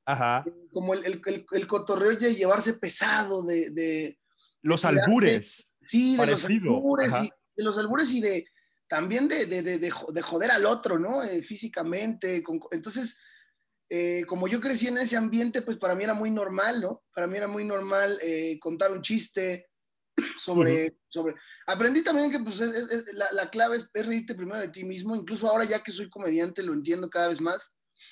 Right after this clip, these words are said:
Speaker 1: Ujú.
Speaker 2: que sobre todo en esta época en la que mucha gente se ofende por muchas cosas,
Speaker 1: Sí.
Speaker 2: lo primero que tienes que hacer es reírte de ti mismo y eso ya al, al, al final te da un permiso o una licencia poética para entonces, eh, pues, irte sobre los demás, ¿no?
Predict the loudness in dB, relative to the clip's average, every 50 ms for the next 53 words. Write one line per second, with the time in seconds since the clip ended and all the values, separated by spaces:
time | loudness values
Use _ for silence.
0 | -20 _ -8 -4 -2 0 2 2 2 0 -2 -4 -10 -12 -6 -4 -4 0 2 4
1 | 6 6 6 6 4 4 4 4 4 2 -2 -2 -2 -2 -2 -2 -2 -4 -4 -4
2 | -4 -4 -6 -6 -6 -8 -8 -8 -8 -8 -8 -6 -6 -6 -6 -6 -8 -8 -6 -4
3 | -4 -4 -4 -6 -8 -8 -6 -6 -4 -2 -2 -4 -4 -6 -14 _ _ _ _ _
4 | _ _ _ _ -10 -4 -4 -2 -2 0 2 4 4 2 2 0 -2 0 -2 -2
5 | -2 0 0 0 2 2 2 2 2 2 0 -2 -2 -2 -2 -2 -2 -2 -4 -4
6 | -4 -2 -2 -2 -2 -4 -4 -4 -4 -6 -6 -6 -4 -2 -2 -2 0 -2 0 0
7 | 2 4 4 4 4 2 2 2 0 2 0 0 -4 -4 -4 -4 -4 -4 0 0
8 | 0 0 2 2 0 0 0 -2 -8 _ _ _ _ _ _ _ _ _ -4 2
9 | 4 4 4 4 4 2 2 2 2 2 0 0 0 0 0 0 0 0 0 0
10 | 0 0 0 -2 -4 -4 -4 -4 -4 -4 -4 -2 -4 -4 -4 -4 -2 -2 -2 0
11 | 2 0 2 0 0 -2 -2 -2 -2 -2 -2 -4 -4 -6 -6 -12 -16 _ _ _
12 | _ _ _ _ _ -6 -4 -2 -2 -2 -2 -2 -2 -4 -6 -6 -4 -2 -2 0
13 | 2 2 4 4 4 2 2 0 0 0 0 2 4 4 4 4 2 -2 -4 -6
14 | _